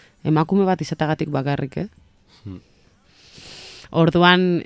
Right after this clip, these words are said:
Speaker 1: e, bete izaten didate, "Ba, zu egin, egin, egin", baina eske orain, oraintxe bertan ez daukat denbora gestionatzeko, ez? Eta, eta hori egiteko denbora behar da, eta maitasuna,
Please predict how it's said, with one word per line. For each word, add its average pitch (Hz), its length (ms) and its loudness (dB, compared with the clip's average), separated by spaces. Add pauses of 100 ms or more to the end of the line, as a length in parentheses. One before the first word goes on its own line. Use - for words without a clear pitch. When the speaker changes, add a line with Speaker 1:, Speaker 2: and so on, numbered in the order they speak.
Speaker 1:
e, 143 840 -2 (220)
bete 160 260 -2
izaten 147 240 -6
didate, 147 260 -4
"Ba, 170 140 -2
zu 180 200 -4
egin, 175 320 0
egin, 185 360 -2
egin", 170 260 -4
baina 139 180 -6
eske 156 200 -8
orain, 151 440 -6
oraintxe 214 340 0
bertan 214 260 -2
ez 180 80 -2
daukat 190 240 -2
denbora 160 400 -2
gestionatzeko, 156 800 -6
ez? 170 200 -4
Eta, 143 400 0 (360)
eta 147 360 0
hori 160 160 0
egiteko 165 640 0
denbora 151 360 2
behar 143 220 0
da, 165 360 0
eta 139 340 -6
maitasuna, 151 680 -6